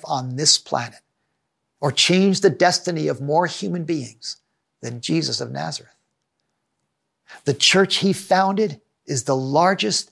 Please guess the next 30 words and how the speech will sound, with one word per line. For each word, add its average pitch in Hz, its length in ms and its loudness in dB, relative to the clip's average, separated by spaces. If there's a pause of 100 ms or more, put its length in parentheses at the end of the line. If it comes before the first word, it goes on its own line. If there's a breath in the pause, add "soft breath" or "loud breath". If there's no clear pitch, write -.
(140)
most 143 340 -2
global 180 520 2
spiritual 160 880 0
movement 147 520 -6 (340)
on 113 200 -8
earth. - 380 -14 (1300)
The 170 180 2
eternal 202 520 0
destiny 170 720 -2
of 135 220 -10
every 190 360 0
human 180 420 -8
being 151 520 -8 (280 soft breath)
hangs 170 580 0
on 135 220 -2
his 196 400 0
life, 170 400 0 (300)
death, 156 320 0 (140)
and 135 140 -8
resurrection. 120 720 -8 (1400)
Whatever 202 460 4
new 202 360 4
thing 190 480 -2
God 180 320 2
wants 175 320 -4
to 170 100 -10
do 165 320 2
in 135 140 -6
your 165 220 -2
life 175 420 -4